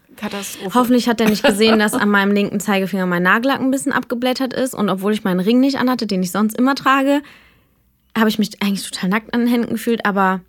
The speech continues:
Speaker 2: der wird das schon nicht gemerkt haben, dass ich mich unwohl gefühlt habe. So
Speaker 1: Klingt
Speaker 2: war's.
Speaker 1: wahnsinnig anstrengend.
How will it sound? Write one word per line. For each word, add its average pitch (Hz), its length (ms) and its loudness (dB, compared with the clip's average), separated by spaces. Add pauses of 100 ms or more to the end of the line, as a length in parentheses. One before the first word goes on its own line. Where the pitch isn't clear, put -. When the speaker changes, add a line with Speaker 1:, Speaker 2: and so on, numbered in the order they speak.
(640)
Speaker 2:
der 202 80 -2
wird 196 120 0
das 185 120 -2
schon 185 120 0
nicht 180 200 -2
gemerkt 160 300 -6
haben, 180 240 -10 (340)
dass 180 160 -2
ich 170 120 -8
mich - 160 -4
unwohl 175 180 -6
gefühlt - 280 -14
habe. 202 120 -20
So - 100 -4
Speaker 1:
Klingt 180 120 -2
Speaker 2:
war's. 180 240 -2
Speaker 1:
wahnsinnig 208 640 -2
anstrengend. - 540 -12